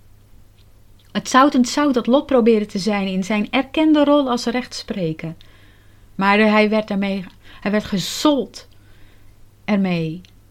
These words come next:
door de stedelingen die hem zelf zouden willen ombrengen. Hoe de stedelingen met blindheid werden geslagen.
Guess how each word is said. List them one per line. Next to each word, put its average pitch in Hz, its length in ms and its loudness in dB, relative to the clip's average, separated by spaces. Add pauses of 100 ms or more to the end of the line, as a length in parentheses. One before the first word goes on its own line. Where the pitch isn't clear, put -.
(400)
door 214 180 2
de 190 60 -2
stedelingen 190 800 2
die 214 180 2
hem 208 140 2
zelf 220 340 0
zouden 196 300 -2
willen 196 220 -2
ombrengen. 196 640 2 (880)
Hoe 277 160 4
de 330 100 2
stedelingen 285 680 2
met 247 180 0
blindheid 285 1200 2
werden 190 440 -6
geslagen. 156 1000 -10